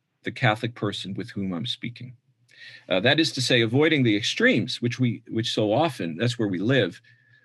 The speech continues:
We're either foaming at the mouth pit bulls going for the jugular of the poor soul who disagrees with us,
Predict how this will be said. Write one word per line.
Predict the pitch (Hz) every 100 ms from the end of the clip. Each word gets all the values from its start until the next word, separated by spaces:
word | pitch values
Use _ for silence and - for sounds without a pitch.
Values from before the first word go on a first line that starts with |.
| _ _
We're | 120 135
either | 139 120 113
foaming | - 151 151 135
at | 117
the | 117
mouth | 110 110
pit | - - -
bulls | 113 110
going | - 120 117 127
for | 120
the | 110
jugular | 98 120 120 123 101 82 90 120 _ _ _ _
of | 107 -
the | 104
poor | - 117
soul | 110 - 98 95 95
who | 98
disagrees | 95 - 104 143 131
with | 120
us, | 113